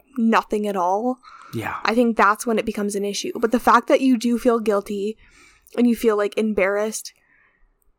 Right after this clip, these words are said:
Speaker 1: it sucks having to, like, cycle through those emotions, but it's not a bad thing,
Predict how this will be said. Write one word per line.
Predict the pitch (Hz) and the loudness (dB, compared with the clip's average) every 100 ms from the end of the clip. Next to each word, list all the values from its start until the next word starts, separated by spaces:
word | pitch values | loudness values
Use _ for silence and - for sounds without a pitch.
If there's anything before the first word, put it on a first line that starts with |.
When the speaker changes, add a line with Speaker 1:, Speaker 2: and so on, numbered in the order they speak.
| _ 254 | _ 4
Speaker 1:
it | 247 | 4
sucks | - - 220 226 - | 0 4 4 4 -2
having | 240 220 226 | -2 0 0
to, | 226 214 | -2 -4
like, | 208 - | -4 -4
cycle | - 196 220 208 | -4 -2 -2 -4
through | - 208 214 | -4 -6 -4
those | 214 208 | -2 -2
emotions, | 214 190 202 - 247 247 | -4 -4 -6 0 2 2
but | 240 220 | 0 -2
it's | - 214 | -4 -4
not | 208 196 - | -2 -2 -2
a | 214 | -4
bad | 208 208 175 196 196 | -4 -2 0 -2 -6
thing, | - 175 185 | -6 -6 -6